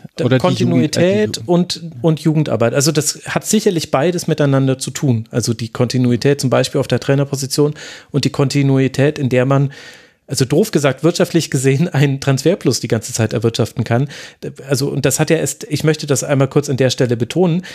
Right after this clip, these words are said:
Speaker 2: der S C Freiburg ist ohne Verluste durch die Corona-Jahre bisher durchgekommen. Man hatte immer ein Transf-,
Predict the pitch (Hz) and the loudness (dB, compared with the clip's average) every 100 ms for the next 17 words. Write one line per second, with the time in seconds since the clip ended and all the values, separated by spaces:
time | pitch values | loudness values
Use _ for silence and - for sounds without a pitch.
0 | - - 131 131 - 151 - 160 165 - | -20 -4 -2 -2 0 0 2 2 2 -2
1 | - - 160 190 196 180 156 160 185 - | -6 -4 0 2 2 2 0 2 0 2
2 | 139 175 - _ _ - 139 - 147 139 | 2 0 -4 _ _ -2 0 0 0 0
3 | 139 208 160 104 101 107 113 - 113 110 | 2 2 2 0 -2 -2 -2 -2 -2 -2
4 | - - - 117 131 - _ _ _ - | -6 -10 -6 -6 -6 -12 _ _ _ -2
5 | 131 156 175 180 - _ 175 233 247 226 | 0 0 0 -4 -6 _ 0 2 0 -2
6 | - 160 165 185 - 151 135 - - | -2 2 2 0 -4 0 0 -2 -8